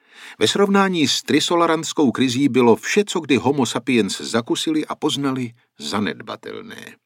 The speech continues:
Krize otřásla samými základy kultury, politiky, náboženství a ekonomie,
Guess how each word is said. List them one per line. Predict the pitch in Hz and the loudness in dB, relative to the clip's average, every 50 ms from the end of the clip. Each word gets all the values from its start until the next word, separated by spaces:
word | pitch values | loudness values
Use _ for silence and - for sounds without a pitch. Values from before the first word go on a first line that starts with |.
| _ _ _ _ _ _ _ _ _ _ _ _ _ _ _ _ _ - - - - - | _ _ _ _ _ _ _ _ _ _ _ _ _ _ _ _ _ -20 -20 -20 -10 2
Krize | - 139 165 160 135 139 151 - | 6 6 6 6 6 4 2 2
otřásla | - 113 - - 120 110 107 - - 110 98 | 2 -4 -2 2 2 2 2 2 0 -2 -2
samými | - - 107 107 117 113 107 107 104 | 0 0 2 4 6 6 6 4 2
základy | 92 85 117 127 160 - - 160 147 135 135 | 2 4 4 4 4 2 0 -2 0 0 0
kultury, | 117 - - 101 - - 127 98 82 78 - - | -2 -2 -4 -4 -4 0 -2 -2 -2 -2 -6 -4
politiky, | - 180 165 123 - - 78 - - - | 0 0 0 0 0 -4 -12 -10 -10 -6
náboženství | - 127 165 165 156 151 135 147 147 143 - - 143 151 156 147 - - | -2 -2 -2 0 0 0 2 2 0 0 -2 -6 -6 -6 -8 -6 -2 -2
a | 120 - | -4 -2
ekonomie, | - 151 - - - 67 62 62 64 65 67 65 | -2 -6 -4 -4 -6 -6 -6 -12 -12 -8 -10 -10